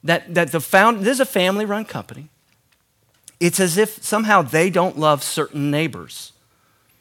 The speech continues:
gay ones, that, that they are against homosexuals,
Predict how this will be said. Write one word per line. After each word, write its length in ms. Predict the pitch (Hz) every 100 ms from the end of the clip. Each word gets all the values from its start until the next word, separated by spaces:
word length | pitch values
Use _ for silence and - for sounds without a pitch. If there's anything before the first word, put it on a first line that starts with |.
| _ _ _ 160
gay 240 | 214 269
ones, 600 | 247 147 92 - - - _ _ _ _ _ _ _ _ _ _ _ _ _ _ _ _ _ _ _
that, 260 | 170 180 190
that 200 | 185 160
they 240 | 190 226
are 500 | 220 196 190 190 175 - _ _ _ _ _ _ _
against 720 | 185 180 151 208 220 - - - _ _ _ _ _ _ _ _ _ -
homosexuals, 760 | 180 170 175 131 107 - -